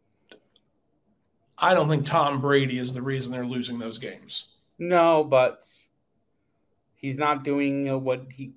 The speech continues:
Speaker 2: d-, normally does in getting the wins. That he, he's not, he's not saving, he's not taking,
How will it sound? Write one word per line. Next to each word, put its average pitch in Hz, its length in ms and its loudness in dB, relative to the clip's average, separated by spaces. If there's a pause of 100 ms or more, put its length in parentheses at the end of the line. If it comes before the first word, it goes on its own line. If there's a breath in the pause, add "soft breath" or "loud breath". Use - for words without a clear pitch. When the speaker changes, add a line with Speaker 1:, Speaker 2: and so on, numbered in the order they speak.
(140)
Speaker 2:
d-, 139 160 -4
normally 139 380 0
does 110 380 4
in 104 340 -8
getting 101 280 -2
the 95 100 -8
wins. 87 340 -10
That 90 120 -10
he, 90 340 -16 (280)
he's 113 140 -8
not, 123 260 -4 (180)
he's 135 160 -4
not 151 180 0
saving, 135 480 2
he's 135 180 -4
not 160 220 0
taking, 165 420 -4